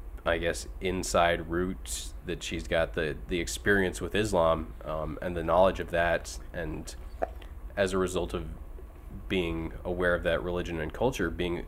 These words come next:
able to minister and evangelize to, to people who are in that.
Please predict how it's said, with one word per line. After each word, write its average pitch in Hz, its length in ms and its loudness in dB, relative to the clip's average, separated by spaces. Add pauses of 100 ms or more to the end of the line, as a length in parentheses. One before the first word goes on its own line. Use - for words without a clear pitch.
(120)
able 95 380 0
to - 160 -4
minister 90 720 0 (380)
and 92 160 4
evangelize 85 680 2
to, 82 380 -2 (140)
to 95 100 -4
people 92 320 -2
who 95 80 0
are 92 120 2
in 196 140 4
that. - 220 -2